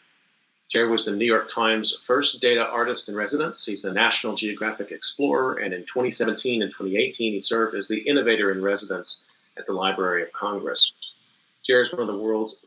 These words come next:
foremost data artists and is a leading voice for the ethical use of big data. His data-inspired artwork has been shown around the world, including most recently in Times Square, at the Museum of Modern Art,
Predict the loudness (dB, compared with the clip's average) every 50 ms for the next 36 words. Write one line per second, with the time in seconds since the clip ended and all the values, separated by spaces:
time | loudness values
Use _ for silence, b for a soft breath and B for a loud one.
0 | _ -6 -4 -2 0 2 2 2 0 0 0 0 0 0 0 2 0 2 2 0
1 | -2 -2 -4 -4 -4 -4 -4 -4 -4 -4 -2 -2 -2 -2 -2 -4 -4 -6 -4 -2
2 | -2 -2 -2 -4 -6 -6 -6 -6 -6 -6 -6 -6 -6 -6 -6 -6 -6 -4 -2 -2
3 | -2 -2 -6 -8 -4 -4 -4 -2 -2 -2 0 0 0 -2 -2 -4 -10 _ _ _
4 | _ _ _ _ _ _ _ _ -10 -2 0 2 4 4 4 2 2 0 -2 0
5 | 2 4 4 4 2 2 0 0 2 2 0 0 -2 -4 -4 -4 -4 -4 -4 -4
6 | -2 -2 -2 -2 -2 -2 -4 -4 -2 0 2 4 4 4 2 0 -4 -4 -4 -2
7 | -2 0 0 -2 -4 -6 -6 -8 -6 -4 -2 -2 0 0 0 0 0 0 0 0
8 | -2 -4 -8 _ _ -18 -16 -16 -12 -8 -4 -2 0 2 4 4 4 4 4 2
9 | 4 4 4 2 0 -2 -10 _ _ _ _ _ _ _ _ _ -12 -12 -12 -12
10 | -12 -10 -8 -6 -4 -4 -2 -2 -2 -4 -4 -4 -4 -4 -4 -4 -6 -4 -2 0
11 | 2 2 2 0 -2